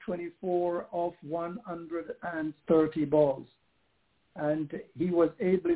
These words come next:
supported by Van der Dusen, fifty-two, and Miller,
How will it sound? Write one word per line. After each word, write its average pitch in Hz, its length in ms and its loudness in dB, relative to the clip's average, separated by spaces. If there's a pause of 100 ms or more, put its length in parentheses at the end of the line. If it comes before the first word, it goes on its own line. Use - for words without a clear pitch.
(140)
supported 156 540 2
by 156 280 2
Van 165 280 0
der 156 200 -2
Dusen, 175 640 -2 (160)
fifty-two, 214 1200 2
and 156 260 0
Miller, 156 360 -2